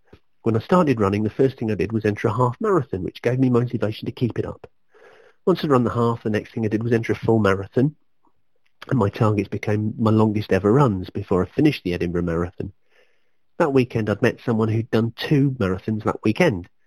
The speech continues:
so that was my next aim. And then ten in a year, then four in four days, and then I was on the slippery slope.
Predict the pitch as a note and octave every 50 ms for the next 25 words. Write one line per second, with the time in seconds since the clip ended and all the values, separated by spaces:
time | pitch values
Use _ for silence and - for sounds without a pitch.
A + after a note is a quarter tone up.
0 | _ _ _ - - G#2+ G#2 A#2+ B2 C3+ - B2+ A2+ G#2 G2 - - - - -
1 | G#2+ - _ _ _ _ _ _ _ _ _ _ _ - G2+ G#2 A2+ B2+ B2 -
2 | B2+ A2 A#2 A2+ A2+ A2+ G#2+ G#2 F2+ E2 - - - _ _ _ _ _ _ _
3 | _ _ _ - - G2 - - B2+ A#2 A#2 B2 B2 A#2+ - A#2 G#2+ G#2 - -
4 | G2+ F#2+ E2+ F2 F2 - _ _ _ _ _ _ _ _ _ _ - - F#2 F#2+
5 | G#2+ A#2 B2 A#2+ A2+ G2 F#2+ F#2+ G2+ - - F2 - - - F2+ - - - G#2
6 | F#2+ D#2+ -